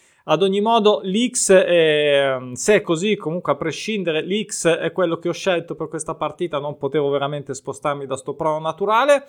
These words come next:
Il Torino contro l'Udinese, e insomma il Torino anche qui un po' di incostanza. L'Udinese alla fine ha avuto un periodo, però è sempre lì, e, mm, diciamo, è sempre lì più che altro per aver fatto molto bene prima.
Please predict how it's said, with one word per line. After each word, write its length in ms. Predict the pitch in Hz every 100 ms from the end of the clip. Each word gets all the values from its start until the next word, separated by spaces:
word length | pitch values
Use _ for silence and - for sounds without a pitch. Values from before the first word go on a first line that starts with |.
| _ - _ _ _
Il 200 | 247 233
Torino 460 | 233 233 254 196 175
contro 340 | 202 202 208
l'Udinese, 760 | 196 180 196 214 160 147 151 156
e 100 | 175
insomma 340 | 165 202 165
il 100 | 156
Torino 400 | 170 185 196 185
anche 240 | 175 165 160
qui 120 | 196
un 100 | 156
po' 120 | 165
di 80 | 156
incostanza. 760 | 165 170 165 - 143 135 -
L'Udinese 800 | 143 156 175 196 196 156 165 160
alla 220 | 156 160
fine 580 | 160 196 185 160 151 143
ha 20 |
avuto 240 | 143 160 180
un 100 | 170
periodo, 440 | 180 180 185 165
però 420 | 170 180 170 151
è 80 | 151
sempre 440 | 147 185 175 220 185
lì, 260 | 165 190
e, 260 | 147 139 135
mm, 520 | 135 131 131 127 123
diciamo, 420 | 123 127 147 147
è 60 | 131
sempre 320 | 170 160 160
lì 120 | 165
più 120 | 156
che 80 | 143
altro 180 | 160 156
per 140 | 151 135
aver 120 | 135
fatto 280 | 156 156 151
molto 320 | 160 160 165
bene 260 | 175 196
prima. 400 | 196 180 202 202